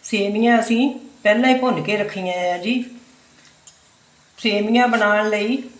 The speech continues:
ਘਿਓ ਹੈਗਾ ਆ, ਖੰਡ ਆ ਜੀ, ਠੂਠੀ ਦਾ ਬਰੀਕ ਚੂਰਾ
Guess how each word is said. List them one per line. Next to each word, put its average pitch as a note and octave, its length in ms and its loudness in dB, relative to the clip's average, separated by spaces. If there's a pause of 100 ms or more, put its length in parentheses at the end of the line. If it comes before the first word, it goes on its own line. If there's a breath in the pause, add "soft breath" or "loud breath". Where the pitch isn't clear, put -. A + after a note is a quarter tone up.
(800)
ਘਿਓ E3 300 0
ਹੈਗਾ F3+ 280 2 (100)
ਆ, A#3 80 4 (800)
ਖੰਡ F3+ 320 -2
ਆ G3 180 4
ਜੀ, A3+ 220 -2 (1300)
ਠੂਠੀ A3 400 -4
ਦਾ G#3+ 500 2
ਬਰੀਕ G#3 340 -6
ਚੂਰਾ F3 340 -2